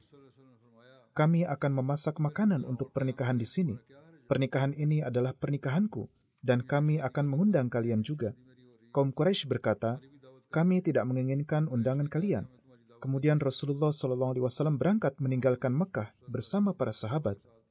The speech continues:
dan meninggalkan hamba sahayanya, yakni Abu Rafi, bersama Hazrat Maimunah. Maka Abu Rafi membawa Hazrat Maimunah ke Sarif, tempat mereka bertemu dengan Rasulullah sallallahu alaihi wasallam. Sarif adalah sebuah lembah besar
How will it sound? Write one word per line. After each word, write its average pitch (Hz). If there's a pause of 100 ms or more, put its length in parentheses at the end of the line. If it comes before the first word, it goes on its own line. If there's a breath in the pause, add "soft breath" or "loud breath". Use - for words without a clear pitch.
(320)
dan 135
meninggalkan 143
hamba 135
sahayanya, 135
yakni 120
Abu 113
Rafi, 143 (480)
bersama 135
Hazrat 127
Maimunah. 123 (800)
Maka 156
Abu 135
Rafi 156
membawa 131
Hazrat 135
Maimunah 147
ke 127
Sarif, 156 (400)
tempat 131
mereka 139
bertemu 135
dengan 131
Rasulullah 135
sallallahu 123
alaihi 117
wasallam. 127 (800)
Sarif 185
adalah 143
sebuah 123
lembah 127
besar 131